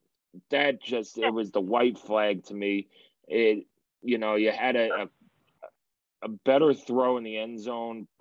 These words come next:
probably is a touchdown, and he probably should have handed on to, uh, held on to it. It was also pass interference,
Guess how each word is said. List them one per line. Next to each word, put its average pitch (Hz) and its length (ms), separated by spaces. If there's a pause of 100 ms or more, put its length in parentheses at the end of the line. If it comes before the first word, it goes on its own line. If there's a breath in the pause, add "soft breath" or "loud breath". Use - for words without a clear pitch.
probably 113 1000 (300)
is 98 200
a 92 60
touchdown, 110 640
and 101 200
he 98 240
probably 113 640
should 110 200
have 107 140 (540)
handed 110 380
on 113 240
to, 123 280
uh, 98 140
held 113 280
on 117 200
to 135 100
it. 127 80 (220 soft breath)
It 131 80
was 139 140
also 139 280
pass 113 400
interference, 92 680